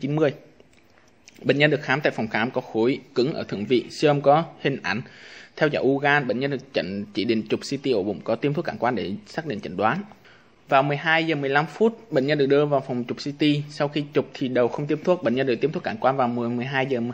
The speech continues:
hai mươi lăm phút. Sau khi tiêm, bệnh nhân sẽ được buồn nôn, nôn ra thức ăn, kèm theo khó thở, tê môi, khó nói, không nói được thành câu. Bệnh nhân được tiêm ngay adrenaline một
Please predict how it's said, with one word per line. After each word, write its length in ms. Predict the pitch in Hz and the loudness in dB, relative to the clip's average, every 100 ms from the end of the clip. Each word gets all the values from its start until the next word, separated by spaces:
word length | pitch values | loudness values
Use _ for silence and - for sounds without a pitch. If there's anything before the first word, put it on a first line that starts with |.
| - | -8
hai 160 | 143 139 | -6 -2
mươi 80 | |
lăm 120 | 143 135 | -2 0
phút. 200 | 180 190 - - - - | 0 0 -6 -20 -20 -20
Sau 140 | - 160 | 0 4
khi 140 | 170 | 4
tiêm, 500 | 165 - 170 165 143 | 2 4 6 6 2
bệnh 140 | 117 113 | -2 -2
nhân 100 | 147 | 0
sẽ 120 | 170 | 0
được 80 | 131 | 0
buồn 240 | 120 127 | -2 2
nôn, 220 | 143 147 | 2 2
nôn 160 | 147 143 | 0 0
ra 100 | 143 | -2
thức 200 | 170 - | -4 -4
ăn, 220 | 143 143 139 | -2 -2 -2
kèm 140 | 127 | -2
theo 100 | 139 | -2
khó 160 | 147 151 | -4 -6
thở, 160 | - - | -6 -4
tê 100 | 143 | -2
môi, 200 | 147 147 | 2 0
khó 160 | 147 131 | 0 -2
nói, 140 | 131 | -2
không 160 | 135 156 | -4 -2
nói 120 | 139 | 0
được 140 | 151 131 | 0 -4
thành 120 | 120 | 2
câu. 260 | 135 139 - - - - - | 6 6 4 -12 -20 -20 -6
Bệnh 140 | 131 143 | -2 0
nhân 140 | 151 | 2
được 160 | 135 131 | 0 0
tiêm 200 | 147 147 | 0 2
ngay 120 | 147 | 2
adrenaline 720 | 151 151 147 151 151 156 151 | 2 0 -2 -4 -4 -4 -2
một 160 | 143 | -4